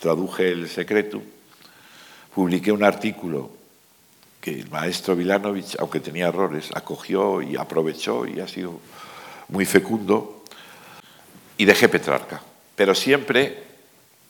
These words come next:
con el resquemor de que aquel artículo temprano del año sesenta y dos se podía completar, ampliar, cambiar en todos los sentidos y demás. Total, que estuve en los Estados Unidos un año, en Johns Hopkins,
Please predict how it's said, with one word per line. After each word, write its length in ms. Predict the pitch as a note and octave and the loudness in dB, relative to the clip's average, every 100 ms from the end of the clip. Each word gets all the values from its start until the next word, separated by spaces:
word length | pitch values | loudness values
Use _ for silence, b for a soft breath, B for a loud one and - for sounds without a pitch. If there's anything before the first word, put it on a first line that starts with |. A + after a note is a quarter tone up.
| _ _ _ _ - _ - - - - - | _ _ _ _ -20 _ -20 -20 -20 -20 -2
con 180 | E2+ E2 | 2 6
el 180 | E2+ | 6
resquemor 640 | E2 F2 - F2+ G#2 A2 - B B B B | 6 2 2 2 6 4 4 B B B B
de 140 | - E2+ | -6 -2
que 120 | F#2 | -2
aquel 240 | D#2 G2 | 0 4
artículo 1000 | F#2+ F2+ G2+ F2 F#2+ F2+ F2+ D#2+ D#2+ D2 - | 4 4 -4 -6 -2 0 2 0 -2 -6 -6
temprano 520 | D2+ - F#2 F#2 E2 | -8 -2 0 0 0
del 100 | D2+ | -4
año 180 | E2 E2 | -4 -8
sesenta 360 | D#2+ E2 D#2 | -6 -6 -2
y 60 | D#2+ | -2
dos 380 | E2 F#2+ - - B B B B B B B | -2 -4 -6 -14 B B B B B B B
se 120 | - | -14
podía 260 | - C#2+ C#2+ | -8 -8 -6
completar, 500 | D2+ D2 C2+ F2+ F2+ | -6 -6 -4 -2 -2
ampliar, 600 | - - C#2 D#2+ F#2 G2 | -4 -10 -6 0 0 0
cambiar 440 | D2 B1 C#2+ D#2 | -4 -4 -6 -6
en 80 | D2+ | -6
todos 160 | D#2+ D#2+ | -6 -6
los 140 | D#2 | -6
sentidos 500 | D2+ D2+ E2 E2+ F#2 | -12 -12 -12 -12 -14
y 40 | |
demás. 420 | E2+ D#2 C#2+ - - - B B B B B B - | -14 -12 -12 -14 -18 -20 B B B B B B -8
Total, 320 | F2 G2 E2+ | 4 4 4
que 100 | E2 | 0
estuve 220 | - F2+ | -2 -2
en 60 | F2 | -2
los 120 | D#2+ | -4
Estados 340 | D#2 E2+ D#2+ | -2 0 0
Unidos 340 | E2 E2 E2 E2 | -6 -6 -6 -4
un 100 | E2+ | -6
año, 180 | F#2 | -6
en 60 | F#2 | -8
Johns 220 | D#2 D2+ | -6 -2
Hopkins, 580 | - G#2+ - F#3+ G#2+ - | 0 -2 -6 -10 -10 -12